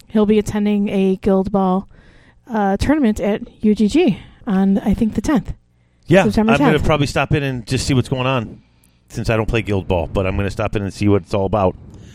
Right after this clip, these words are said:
Speaker 2: So, all right, folks, uh, that's it. Um, this either came out, this either is coming out right before episode one fifty-one or right after. I don't know yet 'cause I'm recording them both on the same two days.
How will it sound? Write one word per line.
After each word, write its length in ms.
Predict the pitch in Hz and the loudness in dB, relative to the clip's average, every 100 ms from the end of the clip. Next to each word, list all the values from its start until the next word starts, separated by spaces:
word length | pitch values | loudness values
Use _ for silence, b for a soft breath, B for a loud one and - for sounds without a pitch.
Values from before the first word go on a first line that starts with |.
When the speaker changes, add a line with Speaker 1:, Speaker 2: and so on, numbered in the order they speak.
| B - | B -6
Speaker 2:
So, 320 | 147 131 117 - B B 104 | 0 0 0 -6 B B 0
all 100 | 180 | 2
right, 160 | 220 185 | 2 0
folks, 380 | 214 214 - - | 2 2 2 -2
uh, 160 | 160 160 | 0 2
that's 280 | 180 180 | 0 0
it. 340 | 185 208 202 - - - | 0 0 -2 -10 -14 -4
Um, 220 | 127 123 | -2 0
this 240 | 135 147 | -2 -2
either 180 | 185 151 | -2 -2
came 240 | 120 147 151 | -2 -2 0
out, 300 | 143 143 - | 0 0 -2
this 240 | 139 - | -4 -2
either 200 | 156 143 | -2 -2
is 300 | - 143 117 - | -2 -4 -4 -8
coming 240 | 147 135 | -6 -2
out 160 | 131 95 | -4 -2
right 260 | 117 135 | 0 0
before 380 | - 113 143 147 | -2 -2 0 0
episode 340 | 147 139 156 139 | 0 0 0 0
one 200 | 147 147 | -2 -2
fifty-one 480 | 147 - 147 147 | -4 0 0 0
or 80 | 131 | 2
right 180 | 110 104 - | 0 0 -2
after. 440 | 113 - 147 170 - | -4 -4 -6 -6 -6
I 140 | 98 98 | -2 0
don't 140 | 98 | 0
know 120 | 104 | 0
yet 180 | 113 135 | 0 -2
'cause 160 | - 101 | -2 -2
I'm 100 | 98 | -2
recording 360 | 92 113 107 | 0 0 -2
them 100 | 101 | -4
both 300 | 85 101 117 | -2 0 0
on 80 | 104 | -2
the 100 | 95 | -4
same 220 | - 101 | -4 -6
two 160 | 87 95 | -6 -4
days. 340 | 87 87 - | -2 -2 -6